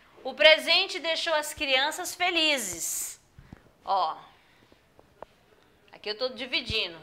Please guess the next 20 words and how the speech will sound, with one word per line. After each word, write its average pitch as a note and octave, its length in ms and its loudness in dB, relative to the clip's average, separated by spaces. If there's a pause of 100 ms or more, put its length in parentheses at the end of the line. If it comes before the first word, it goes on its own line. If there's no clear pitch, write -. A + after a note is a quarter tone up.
(120)
Sujeito, G#3+ 1200 -4
essa A3+ 320 -6
parte G3+ 260 -8
aqui, G#3+ 500 -10 (380)
predicado. G3 1080 2
Sujeito, F3+ 1000 -6
essa - 200 -16
parte G3 260 -14
aqui, A3 340 -12 (640)
predicado. G3 960 6 (380)
Tá F3+ 100 -8
bom? A3+ 320 2 (680)
O C#4+ 100 -4
presente D#4+ 480 4
deixou E4 280 2
as E4 100 -2
crianças D4+ 400 -2
felizes. B3+ 400 2
Esse C#4+ 240 -4
feliz F4 720 0